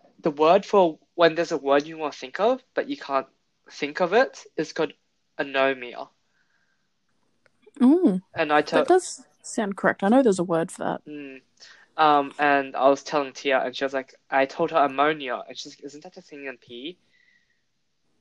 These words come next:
Speaker 1: Um, so yeah, just fun <laughs> facts for whoever's listening.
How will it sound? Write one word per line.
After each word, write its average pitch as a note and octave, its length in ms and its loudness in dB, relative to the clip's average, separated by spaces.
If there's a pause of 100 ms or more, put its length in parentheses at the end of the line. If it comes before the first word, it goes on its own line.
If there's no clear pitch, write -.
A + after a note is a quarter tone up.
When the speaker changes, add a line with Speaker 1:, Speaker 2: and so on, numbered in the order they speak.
(140)
Speaker 1:
Um, B2+ 500 0 (560)
so - 220 -12
yeah, E3+ 260 -10
just - 340 -12
fun C3+ 260 -4
<laughs> - 100 -12
facts - 560 -8 (160)
for B2+ 320 -8 (1000)
whoever's C#3 400 -2
listening. G#2+ 420 -8